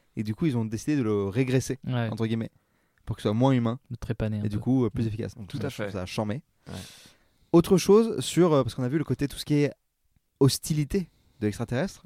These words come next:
Speaker 1: Je vais vous lire un petit peu un passage sur, euh, l'hostilité des réplicateurs. Ils, ils n'attaquent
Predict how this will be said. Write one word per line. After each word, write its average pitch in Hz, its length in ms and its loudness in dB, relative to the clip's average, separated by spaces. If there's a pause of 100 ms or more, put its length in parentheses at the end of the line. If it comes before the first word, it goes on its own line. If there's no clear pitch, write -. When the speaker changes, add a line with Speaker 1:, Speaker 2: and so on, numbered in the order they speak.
Speaker 1:
Je 107 100 -10
vais 110 60 -2
vous 104 280 -8 (120)
lire 117 220 -4
un 110 60 -6
petit - 120 -18
peu 127 80 -8
un 117 60 -6
passage 117 300 -10
sur, 98 180 -10
euh, 95 160 -8 (380)
l'hostilité 113 580 -2
des 92 440 -2
réplicateurs. - 440 -8 (300)
Ils, 147 120 4 (120)
ils 156 120 8
n'attaquent 160 440 6